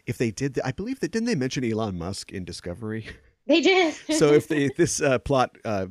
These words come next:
Speaker 1: found its way to Discovery, they'd have to, you know, put in a line about how it's like, uh, that, uh, guy in the twenty-first century, you know, the, uh, the, the, what do you call 'em, industrialist said, um, th-, that we could all be in a simulation. You know, maybe this is a simulation.
Speaker 2: <laughs>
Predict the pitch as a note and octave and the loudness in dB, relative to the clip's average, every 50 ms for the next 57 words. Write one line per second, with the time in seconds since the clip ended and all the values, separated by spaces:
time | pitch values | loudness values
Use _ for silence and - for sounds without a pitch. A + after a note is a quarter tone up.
0 | F#2+ G#2 G#2 - A#2+ A2+ G#2+ G#2 A2+ A2+ G#2 F#2+ F2 F2+ - - B2+ A2 F#2 G2+ | -6 -8 -4 0 0 0 0 0 0 -2 -2 -2 -2 -6 -6 -4 -4 -4 -4 -4
1 | G2 F2 E2+ E2 F2+ E2+ - G#2 F2+ - - - G2+ E2+ E2+ - F#2+ F#2 E2+ E2 | -6 -6 -4 -4 -6 -6 -6 -8 -10 -10 -8 -8 -6 -6 -6 -6 -8 -8 -8 -8
2 | E2 - - A2+ F#2+ F2 F2 F2 E2 D#2+ E2 E2+ F2 F2 D#2 D#2+ D#2 D#2 D#2+ E2 | -10 -6 -6 -6 -6 -4 -6 -8 -6 -6 -6 -6 -8 -6 -8 -8 -8 -8 -6 -6
3 | D#2+ D#2 D2+ D#2 D#2 - _ _ _ _ _ _ _ _ _ A#2+ - C#3 C3 - | -6 -6 -6 -6 -8 -12 _ _ _ _ _ _ _ _ _ -10 -6 -6 -6 -6
4 | - _ - - A#2+ A#2+ A2 - A#2+ A2 - - - - G#2 G#2 F#3+ - F2+ F2+ | -6 _ -8 -4 -4 -4 -2 -2 -4 -6 -6 -8 -12 -12 -10 -8 -8 -8 -10 -12
5 | F2+ B2 C3 _ _ _ - - _ - - - C3+ C3+ B2 A2+ G#2 - - C#3 | -12 -16 _ _ _ _ -20 -20 _ -20 -8 -6 -4 -2 -2 -2 -2 -4 -4 -6
6 | C3 - - - - - B2+ A#2 - A#2+ F#2+ F2 F2+ F#2 F2+ F2+ F2+ F2 F#2+ F2+ | -6 -6 -6 -8 -6 -6 -6 -4 -4 -4 -2 -2 -2 -2 -2 -2 -4 -4 -6 -6
7 | F#2 F2+ E2 E2+ E2 D#2+ E2 F2+ F#2 F2 F2 E2+ G2+ G2 E2+ E2 D#2+ E2 F2+ A#2+ | -6 -6 -6 -6 -8 -10 -10 -10 -12 -12 -12 -12 -12 -10 -10 -10 -10 -12 -14 -20
8 | _ _ _ _ - - - - - - A2 G2 F#2 - G2+ E2 E2 F#2 F#2 G2 | _ _ _ _ -18 -18 -16 -16 -12 -10 -8 -8 -8 -8 -8 -8 -6 -6 -6 -6
9 | G#2 G2 - G#2 F#2+ F2 E2+ D#2 - - - F2+ D#2+ D#2 - - - - _ _ | -6 -6 -4 -6 -6 -6 -6 -8 -8 -8 -8 -8 -10 -10 -14 -16 -20 -20 _ _
10 | _ _ _ _ G2 F#2 E2+ D#2+ D#2 D#2 E2+ F2+ - _ _ _ _ _ _ F#2+ | _ _ _ _ -8 -8 -8 -8 -8 -12 -14 -18 -20 _ _ _ _ _ _ -8
11 | G2+ F#2+ G2 G2+ G2 A2+ - C3+ B2 A2+ A#2+ A#2 B2 A2+ G#2+ G#2+ - - B2 A2 | -6 -4 -4 -4 -6 -4 -4 -4 -4 -4 -4 -4 -4 -4 -4 -6 -6 -6 -6 -4
12 | G#2+ G2+ A2 A#2 G#2+ - - D#2 - D#2+ F2 E2 E2 F2+ E2+ A2 A2 C#3 D#3 - | -4 -4 -4 -4 -6 -8 -12 -12 -12 -12 -14 -14 -14 -12 -12 -10 -10 -10 -12 -12
13 | F#2 E2 F2 F#2+ - F2 E2+ F2+ E2 E2+ E2+ F2 - - C2 - _ _ _ _ | -14 -16 -14 -14 -14 -14 -14 -14 -16 -16 -18 -18 -20 -20 -20 -20 _ _ _ _
14 | _ _ _ _ _ _ _ _ | _ _ _ _ _ _ _ _